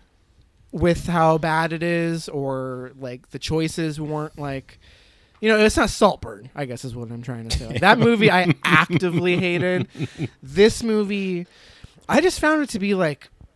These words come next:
Speaker 1: pretty aimless, like, very meandering. Like, I,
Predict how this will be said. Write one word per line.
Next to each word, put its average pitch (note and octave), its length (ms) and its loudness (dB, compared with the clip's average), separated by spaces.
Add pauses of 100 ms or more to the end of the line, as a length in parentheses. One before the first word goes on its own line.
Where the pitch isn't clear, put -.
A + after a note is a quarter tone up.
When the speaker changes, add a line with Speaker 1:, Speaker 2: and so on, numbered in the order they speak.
(580)
Speaker 1:
pretty G#3+ 400 -2
aimless, F#3+ 920 -2 (580)
like, C#3+ 200 -6
very E3 360 -2
meandering. F3+ 1120 -4
Like, D3+ 240 -4
I, C#3+ 320 -6